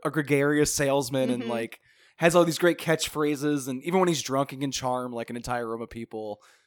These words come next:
Speaker 1: And his son kinda coasts on that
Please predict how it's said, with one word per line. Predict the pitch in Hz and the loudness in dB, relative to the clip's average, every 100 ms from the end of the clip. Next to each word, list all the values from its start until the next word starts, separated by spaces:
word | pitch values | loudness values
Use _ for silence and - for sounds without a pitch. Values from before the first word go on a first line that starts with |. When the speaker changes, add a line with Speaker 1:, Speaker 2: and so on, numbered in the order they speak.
| _ - | _ 4
Speaker 1:
And | 196 190 185 185 - _ _ _ - | 6 6 6 2 0 _ _ _ 0
his | 220 226 | 4 4
son | - 247 240 214 208 - _ _ _ _ _ _ _ | 8 8 8 6 2 -4 _ _ _ _ _ _ _
kinda | - 190 220 | 0 4 4
coasts | - - 180 190 - - - | 2 4 4 4 2 2 4
on | 170 160 151 | 4 4 4
that | 151 151 | 6 4